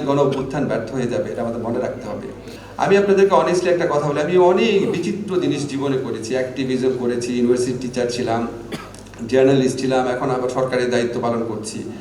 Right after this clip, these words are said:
কিন্তু লেখালেখির মধ্যে যে আনন্দ, পৃথিবীতে এই আনন্দের কোনো তুলনা হয় না। আমি আপনাদেরকে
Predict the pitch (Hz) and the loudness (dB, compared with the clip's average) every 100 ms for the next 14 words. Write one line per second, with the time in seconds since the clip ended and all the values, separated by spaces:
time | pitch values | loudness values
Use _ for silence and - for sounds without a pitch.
0 | - - - - - - 151 135 156 180 | -16 -18 -20 -20 -14 -6 -2 2 4 4
1 | 175 180 185 165 165 165 165 143 139 156 | 4 4 4 4 2 2 2 4 2 0
2 | 160 147 - - - - - - - - | 0 0 -2 -4 -10 -16 -18 -20 -20 -20
3 | - - - - 180 185 190 196 180 165 | -20 -20 -20 -4 2 4 4 6 6 6
4 | 175 175 147 160 160 180 185 147 117 - | 4 0 -2 -2 0 2 4 4 0 -2
5 | - - - - - - - 147 190 202 | -6 -10 -14 -16 -16 -14 -4 2 4 6
6 | 202 196 | 4 4